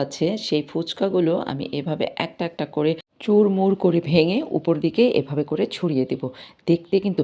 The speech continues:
ভীষণ ভালো লাগে, আবার খেতেও কিন্তু অসম্ভব মজার লাগে। আর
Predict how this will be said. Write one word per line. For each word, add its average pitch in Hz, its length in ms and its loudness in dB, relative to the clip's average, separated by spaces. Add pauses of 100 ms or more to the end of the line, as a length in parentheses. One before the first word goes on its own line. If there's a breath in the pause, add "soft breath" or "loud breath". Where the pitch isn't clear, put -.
ভীষণ 185 400 4
ভালো 170 240 2
লাগে, 180 220 0 (100)
আবার - 260 -4
খেতেও 190 360 4
কিন্তু 175 240 -2 (160)
অসম্ভব 156 460 -4 (380)
মজার 143 300 0
লাগে। 123 260 -4 (420 loud breath)
আর 127 120 -2